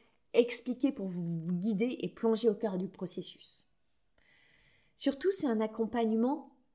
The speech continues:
personnalisé. Chaque semaine, je suis avec vous en coaching de groupe. C'est moi qui mène ces coachings pour vous accompagner, vous coacher,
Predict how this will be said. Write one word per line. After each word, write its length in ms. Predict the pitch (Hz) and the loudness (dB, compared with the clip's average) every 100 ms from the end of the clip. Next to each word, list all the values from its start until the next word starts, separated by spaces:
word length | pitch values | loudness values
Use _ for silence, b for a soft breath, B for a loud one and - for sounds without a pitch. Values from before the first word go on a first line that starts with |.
| _ _ | _ _
personnalisé. 800 | 254 254 - 226 220 208 156 - | -4 -2 0 2 2 0 -4 -6
Chaque 340 | - - 339 | -4 -2 -2
semaine, 840 | - - - 247 220 208 285 226 - _ _ _ _ _ _ _ _ | -6 -8 -4 -2 0 0 -2 -4 -8 _ _ _ _ _ _ _ _
je 100 | - | -2
suis 460 | 226 - 285 294 302 - - | -2 4 6 6 4 -10 -6
avec 280 | 214 226 | 2 4
vous 360 | 190 214 311 - | 4 2 0 -4
en 120 | 190 185 | -8 -6
coaching 420 | 247 247 311 262 | -6 -2 0 2
de 80 | 220 | 2
groupe. 360 | 175 226 - - _ _ _ _ _ _ _ | 0 -4 -6 -20 _ _ _ _ _ _ _
C'est 160 | - 175 | -6 -4
moi 240 | 160 247 | -2 -4
qui 100 | 285 | -2
mène 220 | 254 262 247 | 0 0 0
ces 160 | 240 | 2
coachings 520 | 233 226 - 220 226 233 b b b b b | 2 0 0 -2 -4 -8 b b b b b
pour 100 | 208 | -10
vous 300 | 190 208 220 - - 185 | -4 -2 -2 -2 -4 0
accompagner, 680 | 220 220 214 214 180 147 - - _ _ | 0 0 -4 -2 -2 -4 -8 -18 _ _
vous 220 | 180 190 214 _ | -8 -8 -8 _
coacher, 580 | 285 262 - - 160 | 0 0 -2 -2 -2